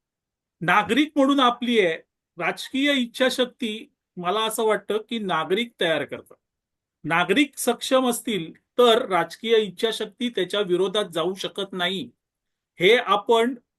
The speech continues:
मागच्या काही वर्षात बघतोय, अगदी विधानसभा निवडणुकीतही बघितलेलं आहे.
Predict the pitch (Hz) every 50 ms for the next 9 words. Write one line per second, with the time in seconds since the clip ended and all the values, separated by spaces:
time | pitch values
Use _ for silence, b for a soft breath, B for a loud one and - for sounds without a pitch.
0 | _ _ _ _ _ _ - 160 170 180 185 185 - - - 240 240 247 - -
1 | 165 175 185 220 226 208 202 196 190 - 226 220 196 180 185 196 190 - - 240
2 | 240 240 214 180 170 190 247 233 214 202 180 190 208 233 269 - 240 233 220 240
3 | 240 220 208 190 208 220 226 220 233 - 233 226 - 214 196 196 160 147 131 127
4 | 127 - - 110 104 - - _